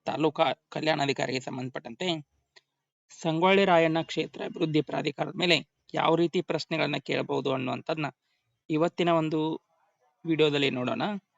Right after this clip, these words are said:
ವಿಡಿಯೋನ ಕಂಪ್ಲೀಟ್ ಆಗಿ ನೋಡಿ. ಮತ್ತು ಈಗಾಗಲೇ ವಿದ್ಯಾಶಾರದೆ ವತಿಯಿಂದ ಕಲ್ಯಾಣ ಕರ್ನಾಟಕದ ಒಂದು ವಿದ್ಯಾರ್ಥಿಗಳಿಗೆ ಟೆಸ್ಟ್ ಸೀರೀಸ್‌ನ ಆರಂಭ ಮಾಡಿದ್ವಿ.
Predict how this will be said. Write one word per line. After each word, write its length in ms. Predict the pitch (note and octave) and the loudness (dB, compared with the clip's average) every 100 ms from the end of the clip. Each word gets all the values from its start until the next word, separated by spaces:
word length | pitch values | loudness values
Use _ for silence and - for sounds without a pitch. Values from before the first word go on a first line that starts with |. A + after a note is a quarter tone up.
| _ _ _ - | _ _ _ -4
ವಿಡಿಯೋನ 280 | D#3 E3+ E3+ | 2 4 4
ಕಂಪ್ಲೀಟ್ 480 | E3 D3 E3 E3 E3 | 0 -2 0 0 2
ಆಗಿ 140 | D3 | 0
ನೋಡಿ. 300 | C3 C#3 G3+ G3+ - - - - _ - | 2 2 0 -4 -12 -20 -20 -20 _ -16
ಮತ್ತು 340 | - G3 E3 - - - - - E3+ | 0 0 0 -8 -20 -20 -20 -14 -4
ಈಗಾಗಲೇ 440 | E3 D3+ F#3 A#3 _ _ _ _ _ | 0 2 2 0 _ _ _ _ _
ವಿದ್ಯಾಶಾರದೆ 600 | F3+ D3 F3 F#3 E3+ E3+ | -2 2 2 4 4 6
ವತಿಯಿಂದ 420 | E3 D3+ D3+ D#3 F3+ G#3+ B3+ - _ _ _ _ _ _ _ - | 4 4 -2 0 0 0 -4 -12 _ _ _ _ _ _ _ -2
ಕಲ್ಯಾಣ 320 | D#3 E3+ F#3 F3+ | 2 4 4 2
ಕರ್ನಾಟಕದ 760 | E3 E3 E3 E3+ D#3+ D#3 D3 - D3 | 2 2 2 0 4 4 2 -4 -4
ಒಂದು 200 | D3 D3+ | -2 -2
ವಿದ್ಯಾರ್ಥಿಗಳಿಗೆ 800 | C3+ C#3 D3+ D3+ - D3 D#3+ D#3+ _ _ _ _ _ _ _ _ _ _ _ _ _ _ _ _ _ _ _ _ _ _ | 0 0 0 -2 -4 -2 -2 -6 _ _ _ _ _ _ _ _ _ _ _ _ _ _ _ _ _ _ _ _ _ _
ಟೆಸ್ಟ್ 220 | F#3 F3+ - | 2 2 2
ಸೀರೀಸ್‌ನ 340 | G3 G3 F3 | 4 4 6
ಆರಂಭ 280 | D#3+ E3 E3+ | 6 6 2
ಮಾಡಿದ್ವಿ. 440 | D3 B2+ C#3+ G3+ | 2 2 0 0